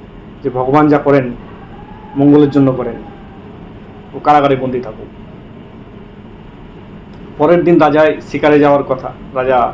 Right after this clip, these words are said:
যথারীতি তৈরি হয়ে শিকারে যায়। শিকারে গিয়ে সামনে একটা হরিণ দেখতে পায়। তো হরিণের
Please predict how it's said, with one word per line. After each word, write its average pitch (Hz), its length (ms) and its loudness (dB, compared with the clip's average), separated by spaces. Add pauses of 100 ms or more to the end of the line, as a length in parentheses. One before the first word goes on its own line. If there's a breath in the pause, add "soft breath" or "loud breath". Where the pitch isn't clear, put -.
(120)
যথারীতি 131 500 -4
তৈরি 127 240 -4
হয়ে 123 180 -10 (400)
শিকারে 123 300 -8
যায়। 110 140 -12 (1040)
শিকারে 147 380 0 (580)
গিয়ে 135 260 2 (1300)
সামনে 160 300 0
একটা 147 200 -2
হরিণ 139 280 -2
দেখতে 123 280 -6
পায়। 113 280 -14
তো 117 140 -14
হরিণের 143 320 4